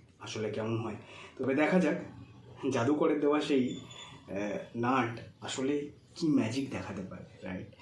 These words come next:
তো আপনারা সকলে তো জানেন যে জাদুকরের একটা শারীরিক পাওয়ার আছে, কি তাই না? তো আদৌ কি সেই শারীরিক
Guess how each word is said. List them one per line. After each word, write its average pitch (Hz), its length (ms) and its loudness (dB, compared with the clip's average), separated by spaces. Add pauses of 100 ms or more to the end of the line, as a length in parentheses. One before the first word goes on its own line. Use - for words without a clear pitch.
(580)
তো 123 80 -6
আপনারা 147 240 0
সকলে 156 360 2
তো 156 120 2
জানেন 127 460 4
যে 117 140 -2
জাদুকরের 131 540 2
একটা 131 140 -2
শারীরিক 113 460 -2
পাওয়ার 104 300 0
আছে, 90 220 -8 (220)
কি - 180 -6
তাই 123 160 0
না? - 220 -2 (500)
তো 127 80 0 (640)
আদৌ 156 320 6
কি 190 80 6
সেই 190 240 6
শারীরিক 143 460 2